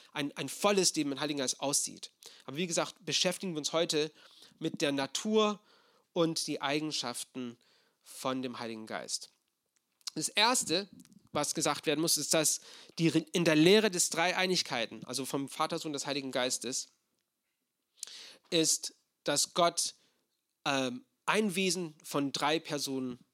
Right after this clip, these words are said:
ist. Ja, er ist ein Wesen, aber er hat drei Persönlichkeiten, Vater, Sohn und Heiligen Geist.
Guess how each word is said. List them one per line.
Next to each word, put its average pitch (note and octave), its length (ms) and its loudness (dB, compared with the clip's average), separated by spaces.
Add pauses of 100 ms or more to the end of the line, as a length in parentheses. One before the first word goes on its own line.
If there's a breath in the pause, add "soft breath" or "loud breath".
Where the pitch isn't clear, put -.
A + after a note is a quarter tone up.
(240)
ist. - 420 -8
Ja, A#2+ 140 -12
er - 100 -18
ist - 220 -6
ein G#3 300 4
Wesen, D#3 280 4
aber C3+ 140 -4
er - 40 0
hat - 100 -8
drei C#3+ 300 0
Persönlichkeiten, C3 840 -8
Vater, C#3+ 360 -4
Sohn C3 220 -8
und A2+ 140 -14
Heiligen A2 260 -10
Geist. - 320 -16